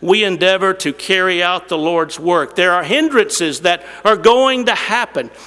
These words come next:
And sometimes we need to stop and we just need to pray to God for help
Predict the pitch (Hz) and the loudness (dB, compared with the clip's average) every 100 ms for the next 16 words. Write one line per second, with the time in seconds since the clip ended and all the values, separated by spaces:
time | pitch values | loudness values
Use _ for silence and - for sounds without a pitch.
0 | - 240 - 285 - 262 277 277 - 233 | -4 -2 2 0 2 0 2 -2 -2 -2
1 | 262 254 254 208 214 - - 254 240 196 | 0 2 0 -2 -2 -2 -2 0 0 0
2 | 170 170 151 - - - 240 233 247 - | -2 -4 -4 -8 -20 -6 -4 -2 -2 -2
3 | 254 247 208 - - 254 262 277 269 233 | -4 -4 -4 -6 -10 -4 -2 0 -2 -4
4 | - 190 170 170 220 226 175 143 - - | -6 -8 -6 -4 -2 0 -2 -4 -10 -20
5 | - 185 156 - 262 226 123 - | -6 -4 -4 -6 -4 -4 -4 -8